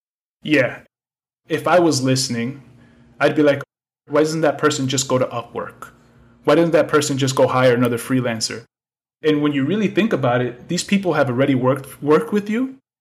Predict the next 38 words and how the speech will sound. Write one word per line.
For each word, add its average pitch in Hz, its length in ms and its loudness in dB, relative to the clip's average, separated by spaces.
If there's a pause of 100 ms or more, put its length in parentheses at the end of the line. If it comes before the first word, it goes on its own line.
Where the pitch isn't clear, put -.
(220)
or 156 260 4
they've 139 220 0
been 135 160 2
referred 131 340 -2
to 113 100 -6
you, 107 120 -8
right? 123 240 -6
So 135 80 -4
these 139 240 -2
people, 156 480 0 (480)
they 156 160 2
don't 196 240 0
wanna 151 340 0
deal 143 340 0
with 127 200 -2
the 120 80 -6
craziness 127 520 0
of 117 120 -4
Upwork. 113 480 -8
They 143 80 2
don't 151 180 -2
wanna 139 240 2
hire 131 420 2
somebody 120 460 -2
and 117 80 -2
go 123 100 -2
through 127 180 -2
that 123 100 -2
hiring 120 260 -4
process. 113 480 -6 (300)
That 180 180 2
in 190 100 4
itself 131 460 0
takes - 220 -8
a 120 40 -6
lot 117 220 -2
of 151 60 -2
time, 131 580 -2